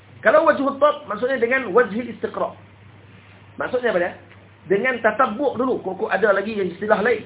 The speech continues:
yang disebut? Tak. Rupanya ni wajhul hasr. Nah?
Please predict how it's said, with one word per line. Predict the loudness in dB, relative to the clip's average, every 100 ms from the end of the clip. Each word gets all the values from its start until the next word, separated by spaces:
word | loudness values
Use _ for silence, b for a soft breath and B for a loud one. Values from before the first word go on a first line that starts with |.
| -16 -20 -16 -6
yang | -4
disebut? | -4 -6 -8 -10 -20 -6 -2
Tak. | -2 -4 -20 -20 -20 -20 -20 -8
Rupanya | -6 -2 -2 0
ni | 2
wajhul | 2 2 -2 -4
hasr. | -4 -8 -12 -20 -20 -20 -20 -20 -20 -20 -20 -20 -20 -8
Nah? | -2 -2 -4